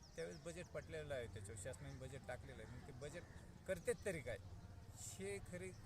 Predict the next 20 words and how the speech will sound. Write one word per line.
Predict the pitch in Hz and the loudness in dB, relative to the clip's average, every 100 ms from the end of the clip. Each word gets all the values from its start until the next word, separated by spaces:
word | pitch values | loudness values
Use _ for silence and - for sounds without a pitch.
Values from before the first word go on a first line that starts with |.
| - - | -4 -2
शोकंत | 151 147 117 | 0 0 0
आहे. | 104 - - - | -4 -6 -10 -6
त्याच्यामुळे | 147 170 170 175 | -4 -2 -2 0
हे | 160 170 175 180 - - - - - - - - - - - | 0 0 0 -2 -6 -8 -8 -10 -10 -10 -8 -8 -8 -8 2
पोलचं | 185 180 135 - - - 208 | 6 6 4 -4 -8 0 2
काम | 202 175 175 | 6 4 4
पूर्ण | 156 190 185 | 0 -2 0
महावितरणने | 180 180 190 185 170 160 156 | 2 6 6 6 4 4 4
अख्खे | 156 156 - - - - - - - 190 | 4 2 -2 -10 -10 -10 -10 -6 -2 -2
पूर्ण | - 180 175 | -2 -4 -2
जोडून, | 147 170 180 202 202 - - - - - | -2 0 0 -2 -6 -10 -12 -12 -12 -4
टोटल | 190 185 208 | 0 2 4
लाईटी | 190 180 175 | 6 6 4
ओढून | 175 175 165 156 - - - - - - | 4 4 4 0 -8 -12 -14 -12 -12 -10
आणि | 143 160 175 175 - | -4 -2 -2 -2 4
तारा | 175 185 | 6 8
ओढून | 180 170 | 8 4
पूर्ण | 147 156 156 139 | 2 0 0 0
दिल्या | 143 135 | 2 2
पाहिजेत, | 123 117 | 2 -2